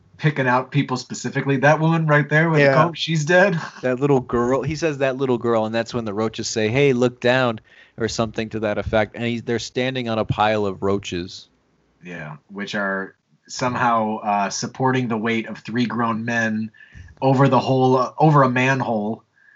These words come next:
Speaker 2: Yeah.
Speaker 1: Uh, which, again, all three of the men can fit down very easily.
Speaker 2: Yep. And they, they all fall down at once, and they, their jaws literally drop before their bodies like a cartoon would. Like,
Speaker 1: If,
Speaker 2: uh,
Speaker 1: if you thought it was cartoony before, just wait, 'cause this, this becomes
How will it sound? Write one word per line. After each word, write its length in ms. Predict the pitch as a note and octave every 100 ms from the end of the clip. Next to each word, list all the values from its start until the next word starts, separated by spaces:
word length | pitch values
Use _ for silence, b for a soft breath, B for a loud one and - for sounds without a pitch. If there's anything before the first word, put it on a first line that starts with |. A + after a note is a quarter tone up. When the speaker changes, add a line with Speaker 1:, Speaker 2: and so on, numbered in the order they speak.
| b
Speaker 2:
Yeah. 320 | A2 B2+ G#2+ G#2+ A2
Speaker 1:
Uh, 40 | A2 _
which, 400 | C3 B2 C#3+ - -
again, 340 | C#3 C#3+ C#3+
all 180 | C3+ C3+
three 240 | C#3 D3
of 80 | D3
the 60 | C#3
men 220 | C#3+ C#3+
can 160 | C#3 C#3+
fit 240 | - E3
down 420 | D#3+ D#3 D3+ D3 D3 _ _ _ _
very 280 | C#3+ E3+ F3+
easily. 360 | G3 D#3 G2+ - _ _ _ _ _ _ B2+
Speaker 2:
Yep. 340 | B2 C#3 B2 _ _ _ -
And 140 | A#2
they, 160 | A#2+ A#2
they 160 | A#2
all 160 | A#2+ B2+
fall 220 | - B2+
down 160 | A#2+ A#2+
at 80 | A#2
once, 260 | A2+ A2
and 100 | A2+ A2
they, 100 | G2+
their 180 | G#2 G2
jaws 500 | G#2+ A2 A2+ A#2 G#2
literally 300 | A2 A2 G#2
drop 340 | - G#2+ -
before 300 | G#2+ - G#2+
their 140 | G#2
bodies 380 | G2 G2+ G2+ G#2
like 120 | G2+ G2+
a 60 |
cartoon 580 | - G#2 G2+ - G#2+ G#2
would. 260 | G2+ G2+ G2
Like, 280 | F#2+ F#2+ -
Speaker 1:
If, 80 |
Speaker 2:
uh, 300 | F#2+ F#2+ F#2+ F2+ _ _
Speaker 1:
if 140 | A#2+ -
you 80 | D#3+
thought 220 | D3+ E3
it 80 | D3+
was 180 | C#3 C3
cartoony 500 | - C#3 - D3+ C#3
before, 540 | A#2 - C3 A2 F#2+ F#2
just 300 | A#2 B2 -
wait, 300 | B2+ G#2+ F2+
'cause 200 | G2+ F2
this, 300 | G#2+ A2 -
this 280 | G2+ A#2+ A#2
becomes 600 | B2 - A#2 G#2+ A2